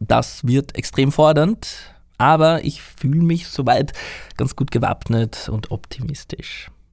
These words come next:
Ich sag jetzt jedenfalls Danke, das war's. Zweitausendzweiundzwanzig is a wrap. Ich wünsche euch, dass ihr die Feiertage in Frieden genießen könnt,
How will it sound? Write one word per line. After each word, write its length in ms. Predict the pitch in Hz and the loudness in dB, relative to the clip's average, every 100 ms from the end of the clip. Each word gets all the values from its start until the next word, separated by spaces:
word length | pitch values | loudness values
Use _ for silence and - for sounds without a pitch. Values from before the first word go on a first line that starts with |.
| _ _ _ _ _ _ - | _ _ _ _ _ _ -2
Ich 180 | 139 - | -2 2
sag 260 | 120 131 | 0 2
jetzt 220 | 135 - | 0 -2
jedenfalls 520 | 131 123 127 113 117 - | -2 -2 0 -2 -2 -2
Danke, 500 | 170 226 175 175 170 | 0 0 2 4 4
das 280 | 147 - | 0 2
war's. 600 | 131 120 147 151 - - - - | 2 4 4 0 -4 -12 -14 -10
Zweitausendzweiundzwanzig 1500 | - - 135 175 139 151 - 127 143 120 127 127 127 131 - - | -10 0 0 2 2 2 4 4 4 2 2 2 2 2 -2 0
is 300 | 123 123 - | 2 0 0
a 240 | 107 107 - | 0 0 0
wrap. 460 | - - - - - - - - _ _ _ - | -2 0 2 2 2 -14 -20 -20 _ _ _ -4
Ich 140 | - | -2
wünsche 180 | 226 202 | 0 4
euch, 200 | - 180 | 2 2
dass 180 | 156 156 | 0 4
ihr 60 | |
die 100 | 151 | 2
Feiertage 680 | 147 127 135 131 123 123 127 | 2 0 0 2 2 2 2
in 120 | 127 | -2
Frieden 420 | - - 165 175 | -2 2 4 4
genießen 460 | 160 151 151 - 151 | 4 4 2 0 -4
könnt, 500 | - 131 147 160 | 0 0 2 0